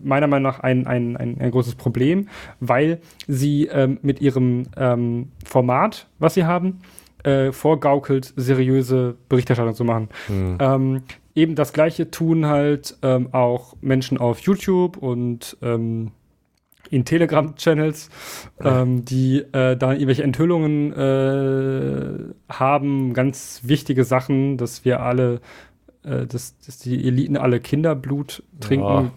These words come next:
Speaker 1: für Adrenochrom und so weiter und so fort. Und es gibt dann halt eben Leute, die glauben das, weil diese Menschen glauben alles, was,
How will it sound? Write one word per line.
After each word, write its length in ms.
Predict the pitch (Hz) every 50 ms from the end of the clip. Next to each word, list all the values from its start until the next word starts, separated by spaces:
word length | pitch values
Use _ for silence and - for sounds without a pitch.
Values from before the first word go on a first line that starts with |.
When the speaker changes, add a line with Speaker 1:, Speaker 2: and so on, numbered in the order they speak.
| - 123
Speaker 1:
für 240 | - - - 131 127
Adrenochrom 720 | 127 120 127 123 147 160 151 - - - 151 151 151 151 - - - - - - - -
und 160 | 143 135 127 -
so 100 | 123 113
weiter 200 | 123 120 - 117
und 100 | 107 -
so 80 | 123
fort. 340 | - - 147 185 208 - - - - - - - -
Und 160 | 147 135 -
es 340 | - - 170 147 147 147 160
gibt 140 | 196 214
dann 80 | 226 202
halt 100 | 190 185
eben 100 | 180 180
Leute, 120 | 185 185 -
die 120 | 180 160
glauben 300 | 135 143 135 156 156 147
das, 200 | 127 123 117 -
weil 140 | 131 131 131
diese 340 | 131 - - 127 139 143 156
Menschen 320 | 156 160 165 - - 160
glauben 260 | 139 135 143 170 180
alles, 320 | - 147 156 190 185 - -
was, 240 | 165 - - -